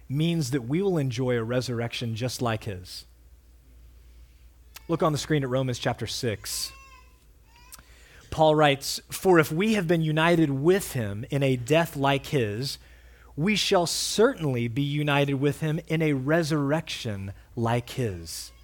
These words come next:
Here in verse twenty, Paul describes Christ as the first fruits of those who have fallen asleep. Well, what does that mean?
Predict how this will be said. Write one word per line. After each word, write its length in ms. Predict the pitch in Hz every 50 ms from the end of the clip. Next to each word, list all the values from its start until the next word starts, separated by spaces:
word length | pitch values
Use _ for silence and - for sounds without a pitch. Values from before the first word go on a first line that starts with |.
| - - - - - - - - - - - - - - - - - - _ - _ - - - - - - - - - - - - - - _ - - _ - - - - _ _ _ - - - - - - - -
Here 180 | - 190 185
in 80 | 180 170
verse 260 | 143 160 151 - -
twenty, 400 | - - 156 151 139 127 117 113 - - _
Paul 260 | - - 156 151 151
describes 520 | 139 135 - - - 139 127 123 117 -
Christ 520 | - - - - 147 135 131 123 - - - -
as 160 | 135 117 110
the 100 | 117 110
first 600 | - - - - - 160 160 170 160 - - -
fruits 560 | - - - - 147 143 131 117 - - -
of 280 | - - 139 117 107 110
those 520 | 123 123 127 131 131 135 135 135 131 - - - - _
who 120 | - 143 131
have 120 | 117 107
fallen 500 | - - - - 135 127 127 127 131 123
asleep. 560 | 120 - - - - 110 101 92 92 - - - - _ - - - - _ - - - - - - _ - - _ - _ - _ _
Well, 100 | 117 120
what 100 | 139 190
does 140 | 190 147 110
that 200 | 131 123 127 120
mean? 240 | 110 87 82 87